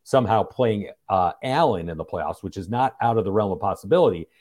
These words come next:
Allen is really offensively charged, very good in transition.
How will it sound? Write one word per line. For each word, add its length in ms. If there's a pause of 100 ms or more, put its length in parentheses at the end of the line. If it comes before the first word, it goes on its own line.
(140)
Allen 360
is 120
really 360
offensively 600
charged, 460 (220)
very 340
good 300
in 100
transition. 840